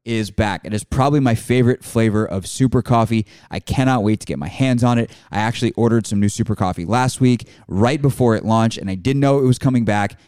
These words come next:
And now I'm very angry because I missed it by a week. I mean, I guess I could just go order some, but that's, I guess we've now arrived at a me problem, haven't we? Uh, also, if you like the gingerbread eggnog super creamer, that is back as well.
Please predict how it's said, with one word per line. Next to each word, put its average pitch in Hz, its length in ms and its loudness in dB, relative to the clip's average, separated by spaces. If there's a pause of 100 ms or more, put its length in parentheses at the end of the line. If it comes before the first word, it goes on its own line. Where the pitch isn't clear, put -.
And 87 80 -10
now 90 100 -2
I'm 82 200 -8 (160)
very 117 300 2
angry 107 480 2 (200)
because 95 600 -2 (480)
I 85 240 -6 (160)
missed 98 200 -8
it 78 80 -6
by 90 100 -2
a 104 40 2
week. 113 180 0
I 117 60 -2
mean, 139 140 2
I 127 60 -4
guess 147 180 -2
I 131 80 0
could 113 200 0
just - 140 -4
go - 160 -6
order 131 260 2
some, 120 320 2 (300)
but 92 220 -2 (100)
that's, 107 460 -6
I 101 60 -6
guess 92 280 -6 (180)
we've 113 140 0
now 143 180 2
arrived 110 280 2
at 82 80 -8
a - 20 -8
me 85 160 -8
problem, - 300 -16
haven't 80 240 -16
we? 60 140 -20 (220)
Uh, 127 160 -2
also, 151 280 2
if 110 100 0
you 120 80 4
like 113 80 2
the 117 80 -4
gingerbread 107 540 0 (180)
eggnog 143 600 0
super 117 320 -2
creamer, 156 400 0
that 135 280 -4
is 123 140 -2
back 104 300 -4
as 87 160 -12
well. 120 320 0